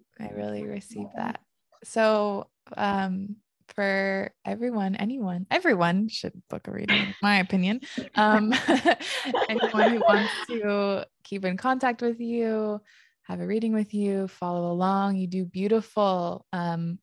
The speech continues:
Speaker 1: kind of astrological, like, moon updates and just collective energy updates, which I find really helpful.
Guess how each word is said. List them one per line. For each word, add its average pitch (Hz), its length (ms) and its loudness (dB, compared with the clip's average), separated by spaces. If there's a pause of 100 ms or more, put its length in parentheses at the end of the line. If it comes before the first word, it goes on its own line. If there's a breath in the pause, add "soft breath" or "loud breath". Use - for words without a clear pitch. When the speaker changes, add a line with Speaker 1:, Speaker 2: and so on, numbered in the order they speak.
(120)
Speaker 1:
kind 180 180 -4
of 175 100 -4
astrological, 175 800 -2
like, 165 320 -6
moon 208 300 2
updates 202 640 -2
and 165 300 -2
just 165 260 -4 (240)
collective 175 460 -2
energy 180 380 0
updates, 185 440 -4
which 180 140 -12
I 165 80 -8
find 160 360 -8
really 160 200 -8
helpful. 170 500 -10